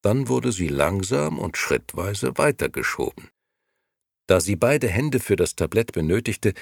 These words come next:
setzte sie Cassiopeia einfach darauf. Im Vorbeigehen holte sie sich aus den Glaskästen da und dort etwas heraus und stellte es um die Schildkröte herum.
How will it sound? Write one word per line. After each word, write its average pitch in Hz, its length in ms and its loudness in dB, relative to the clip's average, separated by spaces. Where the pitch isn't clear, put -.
setzte - 480 2
sie 95 200 0
Cassiopeia 76 960 -2
einfach 113 460 -4
darauf. 151 580 -2
Im 73 160 0
Vorbeigehen 80 680 2
holte 90 240 0
sie - 140 -4
sich 82 320 -4
aus 69 120 -6
den 67 160 -6
Glaskästen 98 760 0
da 80 140 2
und 76 220 -4
dort 73 220 0
etwas - 280 -2
heraus 98 420 0
und 127 260 -2
stellte 110 440 0
es 113 240 -2
um 101 240 -4
die 95 100 -2
Schildkröte - 680 -2
herum. 80 360 -4